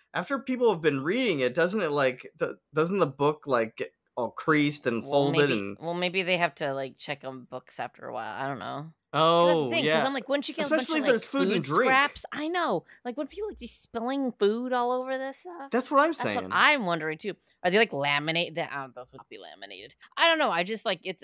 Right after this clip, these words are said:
Speaker 2: I don't know. I feel like it would be a terrible combination of food and drink all over, uh, book paper. Okay.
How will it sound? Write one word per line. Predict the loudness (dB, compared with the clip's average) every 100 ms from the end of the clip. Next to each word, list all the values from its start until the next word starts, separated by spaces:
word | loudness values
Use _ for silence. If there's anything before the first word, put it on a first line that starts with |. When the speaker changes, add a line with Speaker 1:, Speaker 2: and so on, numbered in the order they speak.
| -6
Speaker 2:
I | -4
don't | -4
know. | -2
I | 0 -2
feel | -2
like | -4 -6
it |
would | -10 -10
be | -6 -6
a |
terrible | -4 -2 -2 -2
combination | -2 -4 -4 -8 -10 -8 -8
of | -10 -12 _
food | -10 -2 0 0 -2
and | -6
drink | -2 -2 -4 -2
all | 0 2
over, | 0 0 2 6
uh, | 4
book | 2 -4 -6 -14 -12
paper. | -6 -6 -4 -4 -2
Okay. | -2 0 -2 -6